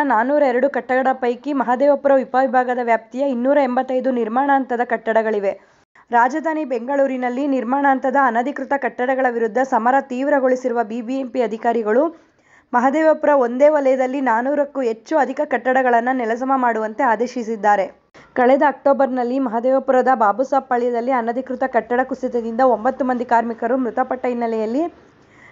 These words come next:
ನಗರದ ಎಲ್ಲ ನಿರ್ಮಾಣ ಹಂತದಲ್ಲಿರುವ ಅನಧಿಕೃತ ಕಟ್ಟಡಗಳನ್ನು ಒಂದು ವಾರದಲ್ಲಿ ಗುರುತಿಸಿ ವರದಿ ನೀಡುವಂತೆ ಬಿ ಬಿ ಎಂ ಪಿಯ ಎಲ್ಲ ಎಂಟು ವಲಯ ಅಧಿಕಾರಿಗಳಿಗೆ ಸೂಚಿಸಲಾಗಿತ್ತು. ಬಿ ಬಿ ಎಂ ಪಿಯು ನವೆಂಬರ್ ಇಪ್ಪತ್ತೆಂಟರಿಂದ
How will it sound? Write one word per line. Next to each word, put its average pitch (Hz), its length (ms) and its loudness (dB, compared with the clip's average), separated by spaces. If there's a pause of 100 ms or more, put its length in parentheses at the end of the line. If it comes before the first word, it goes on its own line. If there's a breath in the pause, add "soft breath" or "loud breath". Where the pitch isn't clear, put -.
ನಗರದ 262 380 4
ಎಲ್ಲ 254 320 0
ನಿರ್ಮಾಣ 269 440 2
ಹಂತದಲ್ಲಿರುವ 247 580 0
ಅನಧಿಕೃತ 254 540 -2
ಕಟ್ಟಡಗಳನ್ನು 247 800 -2
ಒಂದು 247 260 -2
ವಾರದಲ್ಲಿ 247 400 2
ಗುರುತಿಸಿ 226 480 -6
ವರದಿ 233 320 -2
ನೀಡುವಂತೆ 240 480 -2
ಬಿ 247 180 -4
ಬಿ 262 120 -4
ಎಂ 254 140 -4
ಪಿಯ 247 160 -6
ಎಲ್ಲ 226 240 -2 (100)
ಎಂಟು 233 220 -2
ವಲಯ 247 200 2
ಅಧಿಕಾರಿಗಳಿಗೆ 226 680 -2
ಸೂಚಿಸಲಾಗಿತ್ತು. 220 800 -4 (1000 soft breath)
ಬಿ 277 140 2
ಬಿ 311 140 0
ಎಂ 311 160 0
ಪಿಯು 285 200 -2
ನವೆಂಬರ್ 269 440 2
ಇಪ್ಪತ್ತೆಂಟರಿಂದ 269 760 -2